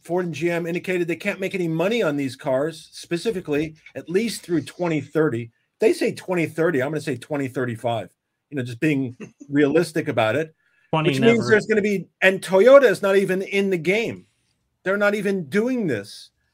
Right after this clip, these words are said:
Speaker 1: And I th-, I think we've spoken about it before. Not only are they behind the scene, but they rely upon sales in China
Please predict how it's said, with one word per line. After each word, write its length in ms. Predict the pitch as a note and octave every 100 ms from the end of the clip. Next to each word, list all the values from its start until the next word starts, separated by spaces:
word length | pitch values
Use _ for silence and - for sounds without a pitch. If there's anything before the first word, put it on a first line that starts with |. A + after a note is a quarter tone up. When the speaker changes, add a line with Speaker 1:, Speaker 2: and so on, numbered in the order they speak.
| _ _ _
Speaker 1:
And 400 | F3+ F#3 F3+ E3 - _ _ _ -
I 80 | D#3
th-, 160 | D#3 D#3
I 60 | F3
think 220 | A3 A3
we've 180 | G3+ -
spoken 380 | - - G#3 G#3
about 240 | E3+ D#3+
it 100 | D#3 -
before. 480 | C#3+ C3 G3 G3 D3+ _ _ _ _
Not 220 | C#3+ F3+ A#3+
only 220 | B3+ A#3
are 40 |
they 120 | F3
behind 600 | D#3+ D3+ - F3 F3+ F3+ D3+
the 60 |
scene, 540 | C3 - F3+ F#3 A#2 G2+
but 160 | C#3
they 140 | - F3+
rely 380 | G3 D#3+ E3 F3
upon 380 | E3 D#3+ D#3
sales 440 | C3+ - E3 E3+ C#3+
in 100 | C3+
China 560 | A#2+ D3 D3+ F3 F#2+